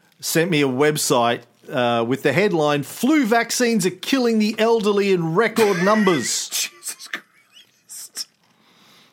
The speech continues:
Speaker 1: And it quoted a study.
Speaker 2: Right.
Speaker 1: Now, first of all, this article was, like, fourteen years old.
Speaker 2: Oh, come
Speaker 1: Well, the
Speaker 2: on.
Speaker 1: study was fourteen years old anyway.
Speaker 2: Right.
Speaker 1: Um, but this article pushed it. Oh, record number.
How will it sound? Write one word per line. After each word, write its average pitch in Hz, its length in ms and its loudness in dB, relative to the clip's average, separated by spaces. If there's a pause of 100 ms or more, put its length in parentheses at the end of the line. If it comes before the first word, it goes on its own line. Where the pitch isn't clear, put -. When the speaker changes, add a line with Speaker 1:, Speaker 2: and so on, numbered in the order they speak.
(200)
Speaker 1:
And 220 720 0
it 226 120 -4
quoted 233 400 2
a 220 40 0
study. 220 400 0 (140)
Speaker 2:
Right. - 440 -4
Speaker 1:
Now, 185 400 2 (140)
first 262 320 0
of 175 100 0
all, 180 200 4
this 143 160 -2
article 139 400 2
was, 117 160 -2
like, 110 200 0
fourteen 131 500 0
years 101 240 -2
old. 87 300 -8
Speaker 2:
Oh, 131 260 -4
come - 140 -12
Speaker 1:
Well, 131 80 0
the 123 40 0
Speaker 2:
on. 123 40 0
Speaker 1:
study 170 400 4
was 117 160 0
fourteen 113 460 -2
years 101 240 -2
old 92 200 -4
anyway. 104 320 -4
Speaker 2:
Right. - 20 -20 (1300)
Speaker 1:
Um, 120 300 2
but 120 120 2
this 127 140 -2
article 151 340 2
pushed 120 340 -4
it. 113 100 -10
Oh, 262 340 2
record 233 300 0
number. 156 160 -2